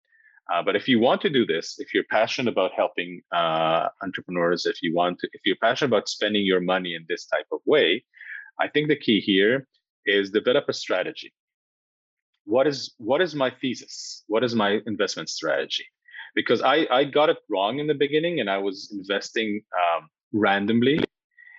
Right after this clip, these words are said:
and the results I got were very random. But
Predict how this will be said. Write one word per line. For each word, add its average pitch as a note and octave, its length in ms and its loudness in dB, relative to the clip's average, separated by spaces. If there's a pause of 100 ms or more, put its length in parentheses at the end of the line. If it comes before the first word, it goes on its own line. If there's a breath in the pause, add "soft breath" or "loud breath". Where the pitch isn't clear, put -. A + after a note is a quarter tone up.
(220 loud breath)
and F#2 840 0 (260)
the A2 120 2
results G#2+ 420 2
I G#2 80 2
got A2+ 280 2 (100)
were E2+ 360 -2
very D#2+ 240 -2
random. F2 340 -2 (760 loud breath)
But F#2+ 220 -4